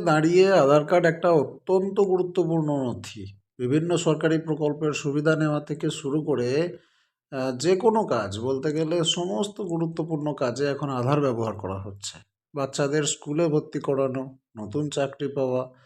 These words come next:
বা স্টক এবং মিউচুয়াল ফান্ডে বিনিয়োগ করা হোক না কেন, যে কোনো জায়গায় আধার কার্ডের ব্যবহার এখন বাধ্যতামূলক হয়ে গেছে।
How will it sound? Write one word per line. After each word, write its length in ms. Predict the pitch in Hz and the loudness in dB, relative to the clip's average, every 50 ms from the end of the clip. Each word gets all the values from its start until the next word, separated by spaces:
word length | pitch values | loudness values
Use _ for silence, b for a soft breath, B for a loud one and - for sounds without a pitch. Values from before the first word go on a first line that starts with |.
| b b b b b _ | b b b b b _
বা 120 | 139 139 139 135 | 0 0 2 2
স্টক 440 | - - - - 151 160 170 175 160 185 | 2 0 2 4 6 6 6 6 6 4
এবং 180 | 175 165 165 165 160 | 2 2 2 2 2
মিউচুয়াল 480 | 156 151 151 151 151 - 165 156 156 151 | 2 0 0 -2 -2 0 0 2 2 2
ফান্ডে 340 | 139 151 147 147 143 143 143 | 2 0 0 0 2 2 0
বিনিয়োগ 400 | 131 123 123 123 139 151 156 151 139 | 2 0 -2 -2 -2 -2 -2 -4 -4
করা 260 | - 139 131 131 127 123 | -4 -2 0 0 0 -2
হোক 220 | 117 131 127 123 123 | -2 -6 -8 -8 -8
না 80 | 131 123 | -8 -8
কেন, 200 | 117 123 113 104 113 135 156 - _ _ _ _ _ _ _ _ | -6 -6 -6 -8 -8 -10 -14 -18 _ _ _ _ _ _ _ _
যে 200 | 127 117 123 156 180 175 | -12 -6 0 0 2 2
কোনো 220 | 180 196 160 151 127 | 2 2 0 0 -2
জায়গায় 460 | 98 104 98 92 87 87 87 - - _ _ _ _ _ - | -2 -2 -2 -2 -4 -6 -8 -10 -12 _ _ _ _ _ -8
আধার 240 | 107 113 123 127 120 | -6 -4 -2 -2 -2
কার্ডের 280 | - 135 123 131 131 | -2 -2 -2 -2 -2
ব্যবহার 360 | 127 123 120 117 123 123 131 127 | -2 -2 -2 -2 0 0 0 0
এখন 200 | 131 123 135 127 120 | -2 -2 -4 -6 -4
বাধ্যতামূলক 680 | 110 101 101 101 120 117 - 113 104 98 95 87 85 85 95 | -4 -4 -4 -4 -4 -6 -6 -6 -8 -6 -6 -6 -8 -8 -8
হয়ে 180 | 90 85 80 | -8 -8 -8
গেছে। 300 | 71 64 - - - 104 | -10 -12 -12 -12 -14 -14